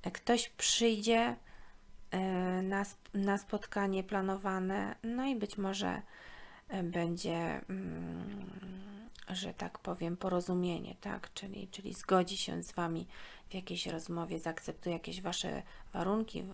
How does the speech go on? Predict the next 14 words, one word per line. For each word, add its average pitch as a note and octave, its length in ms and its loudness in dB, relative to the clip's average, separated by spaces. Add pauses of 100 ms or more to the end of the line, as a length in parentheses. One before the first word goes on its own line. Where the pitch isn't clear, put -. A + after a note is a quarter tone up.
jakieś - 320 -6
propozycje, G3+ 880 0
nie F3+ 160 0
będzie F3 280 2
robił E3+ 300 -2
żadnych E3 460 -2 (580)
przeciwności, F3+ 840 4
żeby, E3 420 2 (680)
e, E3+ 240 2
zaproponowane G3 1120 8
jakieś, - 500 -4 (640)
e, E3+ 720 0
sprawy F3 560 0
zrealizować. - 920 -2